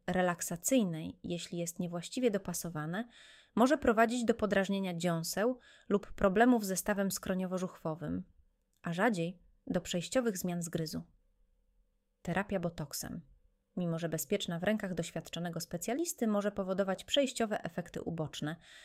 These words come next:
takie jak asymetria twarzy lub osłabienie mięśni, a przy wielokrotnych zabiegach zmniejszenie objętości mięśni żwaczy. Fizjoterapia stomatologiczna, jeśli jest niewłaściwie prowadzona,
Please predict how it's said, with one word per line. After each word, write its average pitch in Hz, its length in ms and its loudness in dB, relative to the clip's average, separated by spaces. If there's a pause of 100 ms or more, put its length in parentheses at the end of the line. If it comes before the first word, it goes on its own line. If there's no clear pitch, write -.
(120)
takie 170 280 -4
jak 165 280 -2
asymetria 180 540 0
twarzy 170 420 0
lub 156 260 -6
osłabienie 170 480 -2
mięśni, 202 460 -2
a - 80 -6
przy - 200 -10
wielokrotnych 175 540 0
zabiegach 160 520 -4 (420)
zmniejszenie 233 680 4
objętości 180 640 -2
mięśni 165 420 -4
żwaczy. 170 480 -4 (880)
Fizjoterapia 202 680 4
stomatologiczna, 185 1040 0 (380)
jeśli 185 280 -2
jest 175 180 -2
niewłaściwie 185 540 2
prowadzona, 170 680 -2